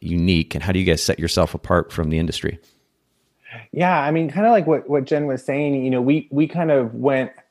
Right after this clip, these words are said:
Speaker 2: we went into the space of, you know, how can we make the, this template world cool? Um, a lot of people, "I don't want a template, that's boring."
Speaker 1: Right.
Speaker 2: Um, and so we kind of,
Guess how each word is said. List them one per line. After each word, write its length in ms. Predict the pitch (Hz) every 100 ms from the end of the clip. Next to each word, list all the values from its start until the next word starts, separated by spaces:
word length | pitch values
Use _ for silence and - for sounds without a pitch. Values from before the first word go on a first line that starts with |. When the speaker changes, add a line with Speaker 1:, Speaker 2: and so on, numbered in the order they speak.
| _ -
Speaker 2:
we 120 | 135
went 200 | 160 165
into 180 | 151 127
the 140 | 123
space 440 | 120 - 117 113 -
of, 420 | 110 110 104 101 - -
you 100 | 117
know, 220 | 104 95
how 240 | - 143 156
can 220 | 170 143
we 140 | 131
make 480 | 120 117 110 104 -
the, 800 | 117 113 107 104 101 101 98 - -
this 380 | 104 104 101 - -
template 480 | 139 123 120 92 120
world 340 | 101 98 -
cool? 420 | - 101 76 - _ _ - -
Um, 300 | 107 107 104
a 60 | 110
lot 180 | 117 117
of 20 |
people, 240 | 113 135
"I 40 | 190
don't 140 | 170
want 280 | 110 90 -
a 40 |
template, 440 | 104 104 131 143 143
that's 220 | 170 123
boring." 680 | 110 143 151 - - - -
Speaker 1:
Right. 220 | 101 92 - -
Speaker 2:
Um, 380 | 127 117 113 -
and 200 | 131 120
so 140 | 143
we 160 | 135 151
kind 240 | - 160
of, 240 | 143 117